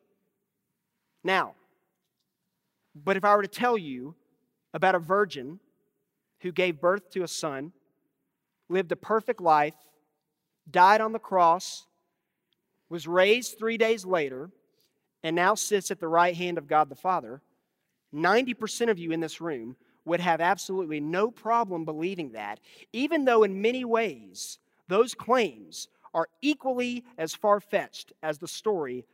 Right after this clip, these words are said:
about a U F O. So what Chan points out is that the only way to challenge somebody's plausibility structures is to bring them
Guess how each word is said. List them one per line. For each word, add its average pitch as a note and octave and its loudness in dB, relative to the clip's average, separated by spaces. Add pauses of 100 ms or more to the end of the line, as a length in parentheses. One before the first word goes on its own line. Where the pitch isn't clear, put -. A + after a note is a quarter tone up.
(120)
about C#3 -4
a C3 -8
U C3+ -8
F - -14
O. F#2+ -14 (3250)
So D#3+ -6
what F3 0
Chan G3 -2
points D#3+ -8
out F3+ -2 (500)
is E3+ -6
that F#3+ 2
the F3 -10
only B3 2
way A#3+ 4
to G3 -8
challenge B3 0 (160)
somebody's F3+ 2 (960)
plausibility F3+ 0
structures - -10 (840)
is E3+ -4
to G3+ -4
bring G#3 2
them D3+ -4